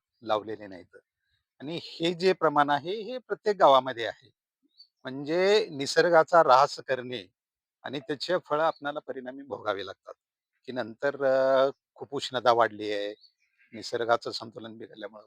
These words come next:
पाऊस कमी पडतोय आणि शहरामध्ये, शहरामध्ये तर काय कॉन्क्रीटचे सर्व जंगलच उभं राहतात,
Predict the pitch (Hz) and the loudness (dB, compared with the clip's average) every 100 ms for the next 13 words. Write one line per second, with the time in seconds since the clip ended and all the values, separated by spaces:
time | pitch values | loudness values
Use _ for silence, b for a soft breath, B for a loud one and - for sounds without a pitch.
0 | _ 117 123 - 127 113 120 101 - 98 | _ -4 -2 -6 -10 -10 -10 -10 -10 -10
1 | 98 _ _ _ - 190 - 180 160 139 | -12 _ _ _ -14 -12 -2 0 0 -2
2 | 120 - 135 135 135 139 139 139 135 - | -6 0 2 2 -4 -8 -4 -2 -2 -2
3 | 113 - 135 - 113 127 120 110 110 117 | -2 -2 -16 -14 -16 -12 -10 -10 -10 -8
4 | 120 110 110 104 - | -8 -6 -4 -4 -6